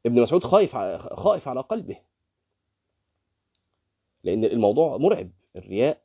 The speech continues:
مرعب. طيب. ال-، ال-،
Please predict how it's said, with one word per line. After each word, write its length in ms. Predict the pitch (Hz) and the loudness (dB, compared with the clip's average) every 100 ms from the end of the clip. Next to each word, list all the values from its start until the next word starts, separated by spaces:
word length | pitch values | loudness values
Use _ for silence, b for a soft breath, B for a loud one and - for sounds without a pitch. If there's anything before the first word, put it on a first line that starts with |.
| - | -2
مرعب. 340 | 147 151 87 - _ _ _ _ _ _ _ _ _ _ _ _ | 0 0 -2 -14 _ _ _ _ _ _ _ _ _ _ _ _
طيب. 320 | 127 104 82 - _ _ _ _ _ _ _ _ _ _ _ _ _ _ _ _ _ 110 | 2 2 0 -10 _ _ _ _ _ _ _ _ _ _ _ _ _ _ _ _ _ -4
ال-، 440 | 117 113 123 117 | -2 2 2 4
ال-، 500 | 117 117 117 110 B | 4 4 2 0 B